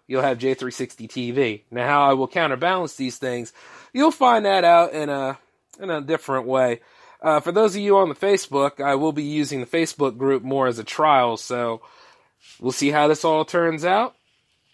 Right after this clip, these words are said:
If you like it, cool. If you don't like it, well, it means I gotta go back to the drawing board.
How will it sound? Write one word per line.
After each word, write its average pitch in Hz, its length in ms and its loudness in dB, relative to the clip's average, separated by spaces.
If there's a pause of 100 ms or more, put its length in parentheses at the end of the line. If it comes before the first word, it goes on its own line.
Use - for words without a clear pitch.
(440)
If 117 180 -16
you 123 100 -4
like 156 280 2
it, - 160 -8
cool. 285 400 4 (220)
If 117 80 -18
you 117 60 -8
don't 190 200 -2
like 233 320 2
it, 262 200 -6
well, 196 480 4 (460)
it 117 80 -12
means 123 160 -4
I 135 80 0
gotta 131 140 2
go 143 100 2
back 147 180 2
to 156 80 -4
the 147 100 -8
drawing 160 340 2
board. 110 240 -14